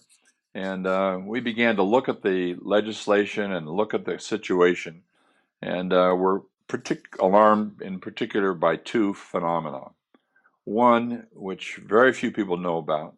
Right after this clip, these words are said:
the president has vast emergency powers. He can declare an emergency for any number of reasons.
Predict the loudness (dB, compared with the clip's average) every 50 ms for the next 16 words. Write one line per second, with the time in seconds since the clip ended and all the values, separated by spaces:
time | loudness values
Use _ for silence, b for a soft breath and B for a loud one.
0 | _ _ -12 -8 0 4 4 4 4 2 0 0 0 -2 -2 -2 -2 -2 -2 -2
1 | 2 4 6 8 6 6 4 0 -6 -14 -14 -12 -6 -2 0 0 2 0 -2 -4
2 | -6 -8 -10 -12 -12 -12 -10 -6 -4 -4 -2 -4 -4 -8 -12 -20 -20 -20 _ _
3 | _ _ _ _ _ _ _ _ _ _ _ -6 -6 -4 -2 -4 -4 -4 -8 -14
4 | -20 -20 _ _ _ -4 -4 -4 -4 -2 -2 0 2 2 0 0 -2 0 2 2
5 | 2 2 2 -2 -6 -6 -6 -6 -4 -6 -6 -8 -10 -12 -6 _ 0 0 2 2
6 | 2 2 2 2 2 2 0 0 0 0 2 2 2 2 0 -6 -12 -14 -16 -18
7 | -20